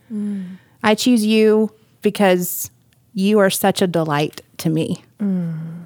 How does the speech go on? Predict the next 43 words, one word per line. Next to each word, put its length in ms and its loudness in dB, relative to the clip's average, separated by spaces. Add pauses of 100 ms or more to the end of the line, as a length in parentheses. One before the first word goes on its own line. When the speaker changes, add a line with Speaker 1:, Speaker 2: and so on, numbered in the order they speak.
Speaker 2:
And 140 2
Speaker 1:
That's 100 2
Speaker 2:
I 20 0
think 240 2
that 60 -6
Speaker 1:
beautiful. 180 2
Speaker 2:
when 140 4
we 140 2
look 260 0 (800)
at 180 -2
kids 280 2
that 140 4
way, 160 4
or 140 4
adults, 480 2
other 220 2
adults, 680 -2 (120)
um, 420 -2 (1000)
it 100 -4
change-, 460 2
changes 320 2
everything. 520 0 (300)
Speaker 1:
Yeah. 320 -4 (320)
Speaker 2:
Yeah. 340 -2 (640)
I 140 0
Speaker 1:
Wow. 20 2
Speaker 2:
like 240 0
to, 420 2
um, 420 0 (680)
there's 200 2
a 40 2
lady, 440 2
her 180 -2
name 180 2
is 140 0
Rita 220 0
Pearson, 500 0
and 140 2
she 100 -2
did 160 2
a 80 0
ted 260 -2
Talk 460 -4